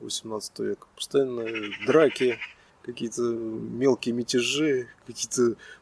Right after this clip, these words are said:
буйные кампании. Вот все время посылают сюда войска из губернского центра усмирять. Ну да, так подумаешь, а зачем подростку это читать? То есть сказать, что твои прадеды здесь все время калашматили? Ну просто история так писалась. А ведь под это дело-то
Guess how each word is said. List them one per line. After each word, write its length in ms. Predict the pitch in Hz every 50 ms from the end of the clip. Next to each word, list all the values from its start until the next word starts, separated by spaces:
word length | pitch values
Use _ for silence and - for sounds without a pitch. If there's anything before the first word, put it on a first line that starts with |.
| _
буйные 340 | - 117 135 139 135 135 127 113
кампании. 680 | - 131 123 120 120 - 175 160 151 139 123 120 117
Вот 260 | 117 120 123 - -
все 220 | - - - -
время 220 | 135 160 160 135 113
посылают 420 | - 127 - - 131 131 131 123
сюда 240 | - - 117 113 117
войска 380 | 117 120 120 120 - - 110 107
из 100 | 101 101
губернского 540 | 110 107 107 117 110 110 - - - 110
центра 340 | - - 135 135 - - 110
усмирять. 520 | - - - - 120 113 110 98 95 - - _ _ _ - - -
Ну 100 | 131 165
да, 320 | 170 185 185 175 151 127
так 220 | - 131 117 -
подумаешь, 480 | - 131 131 143 147 131 113 107 - -
а 160 | 120 117 117
зачем 340 | 113 117 127 - - 151 120
подростку 480 | 101 - 120 113 120 113 - - - -
это 140 | - - -
читать? 460 | - - - - - - - - - _ _ _
То 80 | - -
есть 120 | - -
сказать, 240 | - - - 117 107
что 200 | - - - 110
твои 180 | - - 120 117
прадеды 440 | - - 135 127 120 113 107 104 110
здесь 240 | 104 104 107 107 -
все 200 | - - - 120
время 200 | 117 113 110 101
калашматили? 680 | - - 120 120 - - 160 156 - - 110 107 - _ _ _ _
Ну 80 | - 151
просто 260 | - 190 - - 190
история 300 | 170 - - 196 175 127
так 180 | - - - -
писалась. 640 | - - - - - - - - - - - - -
А 120 | - 127
ведь 180 | 127 131 - -
под 240 | - - 131 135 147
это 160 | 139 - 143
дело-то 880 | 127 151 156 147 135 120 - 131 127 127 123 123 123 123 123 120 127